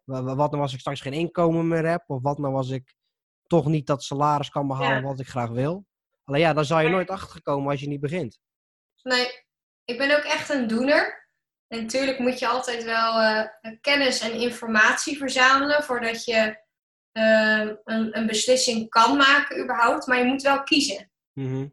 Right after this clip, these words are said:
Speaker 2: Dat vind ik net als in het verkeer. Vroeger vond ik het spannend om te rijden. En op een gegeven moment dacht ik, ik kies gewoon. Of het is nu naar rechts, of het is nu naar links. Maar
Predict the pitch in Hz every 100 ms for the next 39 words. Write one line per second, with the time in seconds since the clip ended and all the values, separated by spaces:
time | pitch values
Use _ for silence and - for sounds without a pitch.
0 | _ - - 269 277 277 285 277 269 -
1 | - 294 208 214 285 320 311 285 285 269
2 | - 311 330 302 285 254 254 254 269 208
3 | 202 208 - - _ 214 226 226 277 277
4 | 277 262 262 269 - 254 - 247 247 -
5 | 339 349 - 214 196 190 196 _ _ _
6 | - 359 359 - - 233 247 240 240 226
7 | 208 214 330 - - - 277 262 254 247
8 | 226 214 208 196 208 254 339 - - -
9 | _ _ 233